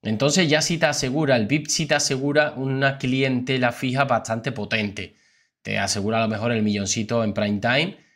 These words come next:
que está bastante bien. Con respecto al Anónimo, es verdad que en los últimos años de Anónimo, si nos fijábamos,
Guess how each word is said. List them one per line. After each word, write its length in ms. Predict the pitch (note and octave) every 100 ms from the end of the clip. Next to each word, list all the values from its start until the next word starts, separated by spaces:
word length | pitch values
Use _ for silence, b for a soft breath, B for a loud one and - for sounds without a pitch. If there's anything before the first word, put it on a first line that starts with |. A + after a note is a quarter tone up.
| b
que 80 | G2
está 140 | G#2
bastante 420 | G2+ G2+ G2 F#2+
bien. 280 | G2 G#2 G2+ B B B
Con 160 | - A#2+
respecto 360 | C3+ C#3 C3 C#3+
al 60 |
Anónimo, 580 | C3+ D#3 F3+ D3+ G#2+ F#2+
es 100 | - A#2
verdad 320 | C3+ D3+ C#3
que 420 | D3+ E3 - _ _ _ _ _
en 200 | B2+ B2
los 160 | A#2 A#2+
últimos 360 | D3+ C#3+ D#3
años 220 | D#3 D3+ D3+
de 60 |
Anónimo, 320 | D3 D3+ B2+
si 120 | A2 A2
nos 140 | G#2
fijábamos, 600 | A2+ C#3 D3 C#3+ G3 -